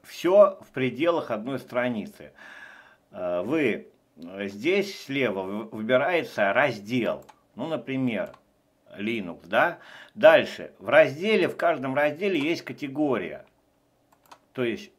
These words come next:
выбираете категорию. Э, для просмотра уроков категории мы просто нажимаем «Просмотреть». Далее вы можете выбрать, э, значится, вернуться назад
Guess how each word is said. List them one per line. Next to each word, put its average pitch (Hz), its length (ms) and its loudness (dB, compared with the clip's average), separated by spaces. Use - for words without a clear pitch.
выбираете 117 1080 0
категорию. 190 880 -4
Э, 101 560 6
для 117 160 0
просмотра 156 1000 2
уроков 139 440 -2
категории 127 680 -4
мы 113 440 -4
просто 131 380 2
нажимаем 120 480 -2
«Просмотреть». 196 760 -4
Далее 143 480 8
вы 147 260 0
можете 127 800 0
выбрать, 110 600 0
э, 101 680 6
значится, 120 760 0
вернуться 143 560 -2
назад 165 600 8